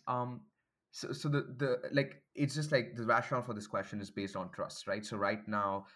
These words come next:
as you said, that there's a degree of trust that's necessitated in, in, like, a Web three community.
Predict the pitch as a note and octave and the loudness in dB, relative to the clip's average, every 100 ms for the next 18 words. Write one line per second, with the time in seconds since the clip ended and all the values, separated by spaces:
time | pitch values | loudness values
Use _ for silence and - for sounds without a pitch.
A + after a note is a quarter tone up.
0 | - G2+ A2 G#2+ G#2+ G#2+ G2+ G2+ G2+ G2+ | -6 -2 -2 0 0 0 -2 -2 -4 -6
1 | G2 G#2+ G#2+ G#2+ G2+ E2+ F#2 F#2 G2+ F#2+ | -4 -2 -2 -2 -4 -4 -4 -8 -8 -8
2 | - F#2+ F#2 F#2 F#2 F#2 F#2 F#2+ G#2+ G2 | -6 -6 -8 -12 -10 -8 -8 -8 -6 -6
3 | F#2+ F#2+ F#2 - G#2+ G#2+ B2 C3 B2+ B2 | -4 -6 -8 -8 -8 -4 -4 -4 -4 -6